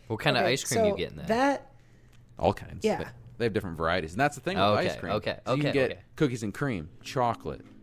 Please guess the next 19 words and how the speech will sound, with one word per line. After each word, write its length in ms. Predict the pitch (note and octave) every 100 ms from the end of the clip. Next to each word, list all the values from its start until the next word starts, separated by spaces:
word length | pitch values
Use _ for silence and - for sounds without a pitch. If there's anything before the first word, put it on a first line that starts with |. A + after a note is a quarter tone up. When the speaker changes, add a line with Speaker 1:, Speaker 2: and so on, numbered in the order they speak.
| -
Speaker 1:
Okay, 320 | B2+ C#3+ E3 B2+
so 160 | C#3
that, 60 | B2+
Speaker 3:
Neapolitan. 360 | C3+ D#3 B2 C3
Speaker 1:
that's 160 | C#3 C#3
on 280 | C3 B2 A#2+
the 120 | G2+
thing. 380 | - C3 F2+ D#2+
Okay, 220 | A#2 A2
so 160 | -
sweet 240 | F2+ F2+ G2
Speaker 3:
Mm-hmm. 80 | F#2
Speaker 1:
treat 240 | D#3 C3
is 100 | G#2+ -
anything 400 | C#3+ C#3 C#3 A2+
aside 340 | - G#2+ G2+
from 140 | G2
ice 240 | F2 F2+ -
cream. 220 | -